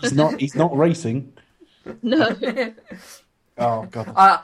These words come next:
Speaker 3: I, I, I, I've, I've got a funny thing to say about Superman four, but <laughs>
Speaker 1: You wanna hold it till we get there. Will you remember it when it's, like, middle of next year?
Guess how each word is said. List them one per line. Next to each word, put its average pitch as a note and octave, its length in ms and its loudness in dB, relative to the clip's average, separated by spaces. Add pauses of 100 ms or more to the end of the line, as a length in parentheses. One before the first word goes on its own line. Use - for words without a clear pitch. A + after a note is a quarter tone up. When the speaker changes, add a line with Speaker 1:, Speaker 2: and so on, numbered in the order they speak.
Speaker 3:
I, F3+ 120 6
I, F3 160 2
I, E3 360 0
I've, - 200 -10
I've D3 200 -4
got D3+ 140 -4
a - 40 -6
funny C#3 300 -12
thing C3+ 180 -12
to C3 60 -18
say B2 200 -8
about A#2+ 220 -8
Superman C3 320 -12
four, B2 260 -10
but A#2+ 320 -8 (100)
<laughs> F3+ 100 -18
Speaker 1:
You C#3 120 -6
wanna C3+ 200 2
hold B2+ 240 -4
it B2 80 -8
till B2 120 -10
we A#2+ 80 -2
get B2 140 -2
there. A#2+ 80 -6
Will C#3 140 -2
you A3 160 0
remember G3 560 2
it G2+ 120 -12
when A#2 120 -10
it's, A#2 160 -8
like, B2 120 -4
middle A#2+ 220 -2
of A#2+ 80 -2
next A#2+ 300 -8
year? B2+ 200 -6